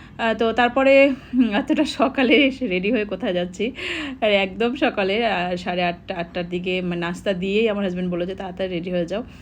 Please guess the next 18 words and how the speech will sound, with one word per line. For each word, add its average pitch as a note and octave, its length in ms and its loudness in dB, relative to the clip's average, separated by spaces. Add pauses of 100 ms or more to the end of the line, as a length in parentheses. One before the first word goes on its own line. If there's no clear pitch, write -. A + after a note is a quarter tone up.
(260)
আমার F#3+ 420 0
ননদের F#3+ 320 -2
বাসায় G3 240 -4
যাবো F#3 180 -4
আমরা F3+ 180 -4
সবাই F#3+ 300 -4
মিলে, G3+ 300 -6
আমার E3 300 -8
ভাসুর, F3+ 600 -8
আমার E3+ 180 -10
হাজব্যান্ড F3 520 -6
এবং E3 180 -8
আমার E3 220 -6
ফ্যাম-, F#3 360 -10
সবাই G#3 260 -2
আর D3 140 -4
কি A2 160 -8
আমরা। - 300 -10